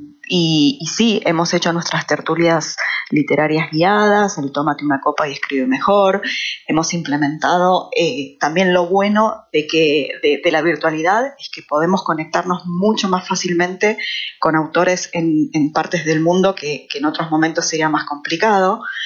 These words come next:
De modo que hemos invitado, eh, a, a nuestra nueva sección quince minutos de lectura con la Feria del Libro, eh, a participar autores que están realmente en, en, en lugares muy lejanos,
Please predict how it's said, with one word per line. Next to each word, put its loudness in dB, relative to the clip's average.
De 2
modo 4
que 0
hemos 0
invitado, 2
eh, -6
a, -4
a -4
nuestra 0
nueva 4
sección 0
quince 0
minutos 0
de -10
lectura 0
con -4
la -2
Feria 2
del 4
Libro, 4
eh, 0
a -2
participar -2
autores 2
que -16
están 0
realmente 0
en, 0
en, -4
en -4
lugares 2
muy 2
lejanos, 2